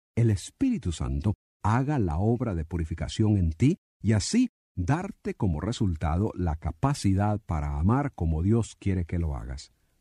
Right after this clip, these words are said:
Juan escribe: "Este es su mandamiento, que creamos en el nombre de su Hijo Jesucristo y que nos amemos unos a otros".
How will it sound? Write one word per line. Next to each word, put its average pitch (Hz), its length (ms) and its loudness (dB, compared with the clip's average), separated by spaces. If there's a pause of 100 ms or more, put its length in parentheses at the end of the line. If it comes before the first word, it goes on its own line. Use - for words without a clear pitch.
(200)
Juan 131 260 2
escribe: 98 500 -4 (320)
"Este 147 560 0
es - 180 -4
su - 260 -2
mandamiento, 104 800 0 (280)
que 113 300 0
creamos 113 720 -2
en 92 140 -4
el 82 120 -2
nombre 110 300 0
de 95 120 -2
su 98 180 -2
Hijo 110 200 -2
Jesucristo 143 600 0
y 175 160 2
que 139 180 0
nos 107 260 0
amemos 104 600 0
unos 92 320 -4
a 73 80 -6
otros". 62 400 -14